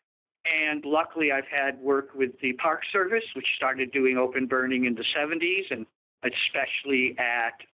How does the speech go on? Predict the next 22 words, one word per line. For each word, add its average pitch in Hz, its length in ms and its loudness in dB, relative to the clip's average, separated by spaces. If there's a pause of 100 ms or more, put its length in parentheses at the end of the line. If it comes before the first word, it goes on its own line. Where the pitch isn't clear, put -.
(160)
Lava 135 280 0
Beds 135 280 -2
National 120 440 -2
Monument, 143 560 0 (180)
south 117 240 -4
of 120 120 -10
Klamath 120 420 0
Falls, 135 420 4 (600)
on 123 100 -12
grasslands. 147 840 0 (640)
Your 190 300 6
professional, 196 920 0
I, 147 260 0
I 147 140 -2 (140)
don't 160 160 0
know 151 100 4
what 147 160 6
other 143 220 2
term 147 280 0
to 131 80 -6
use, 139 400 4 (460)
industrial 160 1000 0